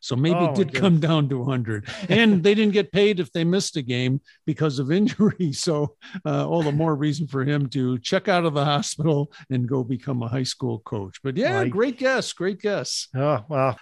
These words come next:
Speaker 2: The, the other thing, you piqued the interest. You talked about these fires that both the Cardinals and the Bears had. You know, it was two separate fires, right? It wasn't, they didn't keep all their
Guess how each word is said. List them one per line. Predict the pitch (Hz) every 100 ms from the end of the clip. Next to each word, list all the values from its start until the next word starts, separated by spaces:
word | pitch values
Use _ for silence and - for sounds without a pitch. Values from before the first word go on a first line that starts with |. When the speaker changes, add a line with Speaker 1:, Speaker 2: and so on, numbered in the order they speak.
| -
Speaker 2:
The, | 160 196
the | 175
other | 240 311
thing, | 214 165 151
you | 143 151 147
piqued | - 156 -
the | 127
interest. | 127 - 135
You | 147
talked | - 165 -
about | 165 160 147
these | - 113 -
fires | - 147 147 127 117 95
that | 123 113
both | 131 123 123
the | 120
Cardinals | - 131 135 135 135 123 -
and | 117 117
the | 107
Bears | 131 127 123
had. | 131 113 - - -
You | 139
know, | 151
it | 175
was | 170 190 143 -
two | - 226 196
separate | - 214 196 135
fires, | - 113 110
right? | 127 135
It |
wasn't, | 139 156 135 120
they | 135
didn't | 143 127 120
keep | - 143 143
all | 131
their | 123 123 120